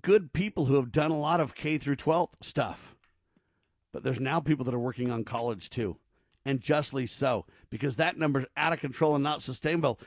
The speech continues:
especially in the covid when you get out and can't get a job, can't go to work, can't, can't, can't, can't, can't, 'cause your government says you can't, right?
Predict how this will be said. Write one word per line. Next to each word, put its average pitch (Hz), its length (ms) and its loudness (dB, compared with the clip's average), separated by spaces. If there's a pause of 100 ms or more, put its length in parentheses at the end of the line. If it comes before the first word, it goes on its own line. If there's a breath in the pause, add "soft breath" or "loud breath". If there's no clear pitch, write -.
(120)
especially 185 420 2
in 156 60 2
the 143 80 0
covid 165 320 6
when 147 160 4
you 139 60 2
get 160 100 0
out 165 140 0
and - 100 -14
can't 170 180 -2
get 156 120 0
a - 20 -2
job, 170 380 4
can't 165 240 -4
go 165 80 -2
to 156 80 2
work, 170 240 0 (100)
can't, 160 340 -8
can't, 156 380 -8
can't, 165 340 -8
can't, 160 360 -4
can't, 170 320 -6 (320 soft breath)
'cause 139 160 -4
your 131 80 -6
government 156 280 2
says 180 240 2
you 127 60 -8
can't, 117 340 -4
right? 175 240 2